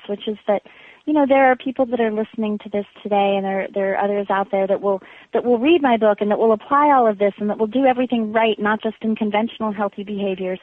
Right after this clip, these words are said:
but in reducing stress responses and increasing relaxation responses, and they may still wind up sick. And so I always like to make sure that everybody understands that I'm in no way suggesting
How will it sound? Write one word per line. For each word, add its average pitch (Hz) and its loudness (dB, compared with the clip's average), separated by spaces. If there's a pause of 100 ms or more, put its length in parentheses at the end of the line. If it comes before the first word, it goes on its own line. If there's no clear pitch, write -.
(340)
but 233 2
in 226 2
reducing 233 0
stress 214 -4 (100)
responses 196 -6
and 202 -6
increasing 214 -6
relaxation 202 -6
responses, 185 -10 (360)
and 247 2
they 254 4
may 247 4
still 220 -2
wind 196 -2
up 180 -6 (120)
sick. - -8 (800)
And 226 0
so 262 2
I 240 4
always 262 2
like 220 0
to - -18
make 202 -4
sure 196 -2
that 185 -4
everybody 190 -4
understands 185 -8
that 190 -2
I'm 208 0
in 208 0
no 214 6
way 185 0
suggesting 175 -8